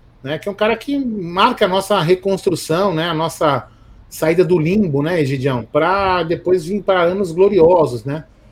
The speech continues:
Ele é um cara que participou muito dessa história aí também, muito, um jogador muito importante. E você vê que tem cara que fala que ele não,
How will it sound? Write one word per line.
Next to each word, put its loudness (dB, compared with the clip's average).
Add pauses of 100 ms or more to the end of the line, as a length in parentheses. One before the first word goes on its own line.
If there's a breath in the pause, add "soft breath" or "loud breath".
(140)
Ele -2
é -2
um -10
cara -4
que -20
participou -4
muito -8
dessa -2
história 0
aí -2
também, -6 (420)
muito, -8
um -6
jogador 0
muito -8
importante. -2 (520)
E -16
você -4
vê -2
que 2
tem -8
cara 0
que -8
fala -2
que -4
ele -4
não, -6